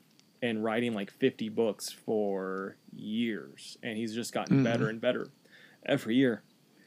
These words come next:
Speaker 1: And now I'm a fanboy of his, so it's just kinda like,
Speaker 2: Yeah.
Speaker 1: "Dude, you're awesome now." Like, I mean, not saying you weren't awesome before, but it's like, you've literally just gotten better and better. So the fact that you, you know, this has been rewarded with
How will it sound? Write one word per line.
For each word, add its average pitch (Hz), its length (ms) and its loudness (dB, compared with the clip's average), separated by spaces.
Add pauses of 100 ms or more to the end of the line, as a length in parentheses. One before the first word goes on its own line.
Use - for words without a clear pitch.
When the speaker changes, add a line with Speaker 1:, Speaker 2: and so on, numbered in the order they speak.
(180)
Speaker 1:
And 135 80 -2
now 135 220 4
I'm 120 100 4
a 107 60 0
fanboy 107 520 2
of 107 120 -2
his, - 280 -8
so 107 380 0
it's 104 120 -6
just 110 120 -8
kinda 110 220 -4
like, 104 340 -2
Speaker 2:
Yeah. 127 200 6 (840)
Speaker 1:
"Dude, 123 240 8
you're 110 180 0
awesome 120 320 -4
now." 76 300 -14
Like, 113 180 -2
I - 40 -2
mean, 123 180 0
not 123 160 0
saying 123 160 0
you 123 80 0
weren't 120 140 2
awesome 113 240 -2
before, 131 360 0 (580)
but - 100 -8
it's - 100 -10
like, 92 140 -6 (760)
you've 127 240 6
literally 135 320 8
just 113 160 -2
gotten 104 200 -2
better 104 200 0
and 101 140 -6
better. 117 380 2 (240)
So 120 120 -4
the 113 80 -4
fact 117 220 0
that 110 100 -4
you, 117 220 2
you 110 160 -2
know, 92 140 -6
this 120 160 0
has 113 100 -6
been 113 160 0
rewarded 113 440 2
with 113 320 0